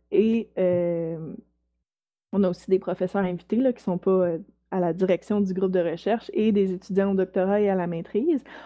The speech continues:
On va travailler ensemble à l'é-, à l'élaboration de ce projet-là. Donc, on va le construire à partir de rien, à partir de juste la thématique. On va aller chercher notre cadre théorique, notre méthodologie.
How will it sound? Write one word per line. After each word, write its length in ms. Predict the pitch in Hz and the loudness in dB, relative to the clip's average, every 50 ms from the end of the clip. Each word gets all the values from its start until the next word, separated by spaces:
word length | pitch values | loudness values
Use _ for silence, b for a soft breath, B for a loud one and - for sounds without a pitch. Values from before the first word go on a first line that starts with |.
| B B | B B
On 100 | - 185 | 2 2
va 200 | 185 185 196 190 | 2 4 2 0
travailler 560 | 180 - - 233 233 240 233 214 220 240 269 262 | 0 0 -2 -2 0 2 0 0 -2 -4 -4 -6
ensemble 440 | 214 196 196 - 226 233 240 240 | -6 -8 -8 -6 -4 -2 -2 -2
à 60 | 208 190 | 0 0
l'é-, 180 | 180 180 180 - _ - | -2 -2 -4 -6 _ -6
à 100 | 196 185 | -2 0
l'élaboration 800 | 185 208 233 240 226 214 214 214 202 202 185 180 - - 214 208 | 2 2 2 2 0 0 -2 -2 -2 -2 -4 -4 -4 -2 -2 0
de 100 | 208 190 | 0 0
ce 60 | 190 | -2
projet-là. 560 | - - - 185 180 180 175 170 175 175 214 | -6 -6 -6 -4 -2 -2 0 0 0 0 2
Donc, 240 | 233 214 202 196 - | 2 0 0 -2 -2
on 60 | - | -2
va 60 | 160 165 | -2 -2
le 60 | 170 | -2
construire 680 | - - 208 190 185 - - - 196 196 220 220 214 190 | 0 2 2 2 2 0 0 2 2 2 2 2 0 -4
à 60 | 160 | -4
partir 340 | - 180 185 - - 226 214 | -4 -6 -4 -2 -2 0 2
de 80 | 214 | 2
rien, 260 | 196 185 190 190 185 202 | 2 2 2 0 0 0
à 40 | |
partir 280 | 196 175 - - - 220 | -2 -4 -4 -2 -2 0
de 140 | 220 208 196 | 2 2 2
juste 220 | 196 220 226 - | 0 -2 -2 -2
la 100 | 247 220 | -2 -2
thématique. 520 | 208 - 220 214 180 202 - - 190 - 190 | 0 0 0 0 0 -2 -2 -2 -2 -2 0
On 100 | 185 180 | 0 0
va 80 | 170 | 2
aller 120 | 170 170 - | 2 0 -2
chercher 340 | - - - - - 185 | -4 -6 -8 -4 -4 -2
notre 200 | 180 175 175 - | -2 -2 -4 -2
cadre 240 | - - 185 185 190 | 0 0 0 0 2
théorique, 540 | - 202 180 175 175 175 196 190 196 190 - | 0 0 0 0 0 0 0 0 0 0 -2
notre 180 | 202 180 190 - | -4 -4 -4 -4
méthodologie. 760 | 190 185 - 190 180 175 175 170 156 156 180 185 202 214 | -6 -4 -4 -2 0 2 2 2 2 0 0 0 -2 -2